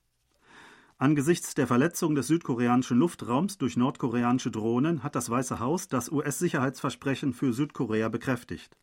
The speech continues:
Ein Sprecher des U-S-Nationalen Sicherheitsrates sagte, Washington sei sich im Klaren über Berichte, wonach nordkoreanische Drohnen über die innerkoreanische Demarkationslinie geflogen seien.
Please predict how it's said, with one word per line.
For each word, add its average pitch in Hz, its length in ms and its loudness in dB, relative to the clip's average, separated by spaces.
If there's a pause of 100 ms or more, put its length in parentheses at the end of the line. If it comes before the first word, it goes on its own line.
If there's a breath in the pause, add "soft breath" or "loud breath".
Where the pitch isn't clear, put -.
(760 loud breath)
Ein 123 140 2
Sprecher 180 380 0
des 147 200 0
U-S-Nationalen 131 1000 2
Sicherheitsrates 117 920 -2
sagte, 107 460 -2 (260 soft breath)
Washington 160 600 0
sei 123 180 2
sich 151 180 -2
im 127 120 2
Klaren 127 440 -2
über 127 200 -2
Berichte, 143 440 -2 (280 loud breath)
wonach 123 400 2
nordkoreanische 127 720 0
Drohnen 135 500 0
über 143 220 2
die 143 160 -4
innerkoreanische 127 760 0
Demarkationslinie 123 1080 2
geflogen 123 440 0
seien. 90 440 -6